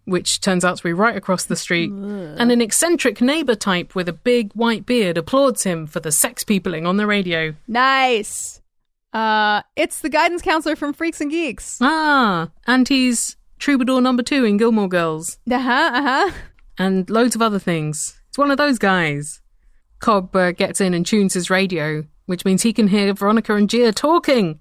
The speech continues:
Speaker 1: about the tablet. But Gia's like, "What are you really doing here, Veronica?" Is this smart that Veronica's like, "Well, I'm pretty sure that you murdered Carrie because of Susan Knight"? Is it good to advance that kind of theory to someone you think has murdered someone?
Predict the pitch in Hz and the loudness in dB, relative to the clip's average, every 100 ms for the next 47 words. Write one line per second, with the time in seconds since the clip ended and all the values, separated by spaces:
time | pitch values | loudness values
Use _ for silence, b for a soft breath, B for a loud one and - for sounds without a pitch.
0 | _ - 233 226 - - 302 262 202 143 | _ -4 -2 -2 -4 -2 0 2 2 0
1 | - _ - - 170 - 180 170 175 151 | -8 _ -12 -4 -2 0 0 2 0 2
2 | 269 277 185 175 175 175 170 185 175 175 | 2 2 2 2 0 0 2 2 0 0
3 | 175 175 185 175 170 - 285 392 370 - | 0 0 0 0 0 -2 0 2 0 2
4 | 311 349 277 233 214 208 220 190 165 185 | 2 2 0 0 0 0 0 0 0 0
5 | 330 294 240 - 254 233 - 254 214 196 | 0 0 -2 -4 -2 -2 2 4 4 2
6 | 208 220 214 214 208 - 233 220 165 175 | 2 2 2 0 -6 -4 -4 -2 -4 -4
7 | 196 180 175 214 202 202 208 214 165 - | -4 -4 -4 -2 0 2 2 2 -2 -8
8 | _ _ _ 202 226 247 269 240 240 180 | _ _ _ -4 -2 -2 -4 0 0 2
9 | 220 208 220 220 226 220 - 202 208 226 | 0 0 -6 -2 0 0 0 0 0 -2
10 | 220 202 196 196 190 185 202 202 180 190 | -2 -2 0 0 0 0 -2 0 0 0
11 | 190 185 202 196 196 | 0 -2 -2 0 0